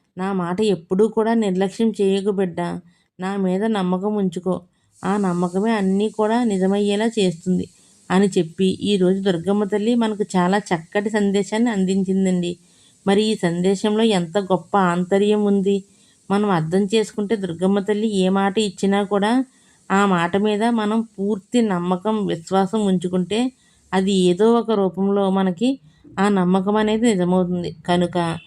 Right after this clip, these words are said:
దుర్గమ్మ తల్లి చెప్పిన ఈ సందేశంలో ఉండే ఆంతర్యం మీకు నచ్చింది, అర్థమైంది అనిపిస్తే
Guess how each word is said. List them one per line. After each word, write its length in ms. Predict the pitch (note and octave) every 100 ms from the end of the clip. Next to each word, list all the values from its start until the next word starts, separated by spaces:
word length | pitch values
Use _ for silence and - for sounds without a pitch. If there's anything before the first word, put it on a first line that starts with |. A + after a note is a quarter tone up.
| _ _ - -
దుర్గమ్మ 380 | F3 E3 G#3+ A3
తల్లి 260 | A3 A3
చెప్పిన 340 | G#3+ G#3+ G3+ A3
ఈ 160 | A3+ G#3+
సందేశంలో 760 | F3+ F3 F#3 G#3 G#3 G3+ G3+ G3+
ఉండే 280 | G3+ G3 A#3 B3+ _ _ -
ఆంతర్యం 580 | F3+ F#3 G3 A3 A3 A3
మీకు 220 | A3 G3
నచ్చింది, 500 | G3 E3+ - G3+ G3+ A#3+ A3
అర్థమైంది 600 | E3+ D#3+ F#3 G3+ G#3 A3
అనిపిస్తే 520 | G3 F#3 E3 -